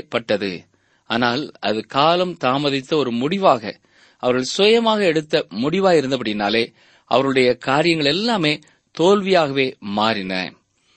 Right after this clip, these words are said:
எண்ணாமம் பதினைந்தாம் அதிகாரம் முதல் இருபத்தி ஐந்தாம் அதிகாரம் முடிய நாம் அவர்களுடைய வனாந்தர அலைச்சல்களை பார்க்கிறோம். அவருடைய தள்ளாடுதல், தடுமாற்றம், அற்ப காரியங்களுக்காக அமளி பண்ணுதல், தொல்லை கொடுத்தல் போன்ற காரியங்களை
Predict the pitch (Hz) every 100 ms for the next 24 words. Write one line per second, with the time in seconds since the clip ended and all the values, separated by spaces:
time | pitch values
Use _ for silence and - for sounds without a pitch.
0 | _ 196 247 247 233 214 165 175 196 202
1 | 185 143 143 131 123 135 143 - 127 139
2 | 135 143 175 196 180 - 135 131 127 120
3 | 127 170 131 113 - _ _ - 139 165
4 | - - 135 147 143 139 135 - 104 127
5 | 165 202 202 202 214 - 135 196 190 202
6 | 156 135 127 104 101 101 95 80 - _
7 | _ _ _ _ _ - 170 175 170 170
8 | 131 151 143 123 123 127 _ _ - 131
9 | 160 160 131 - 127 - _ _ 156 170
10 | - 220 - 143 160 156 147 143 143 135
11 | - 104 131 175 180 135 120 120 127 -
12 | _ _ - 160 208 208 156 139 127 139
13 | - - 196 190 185 190 220 170 156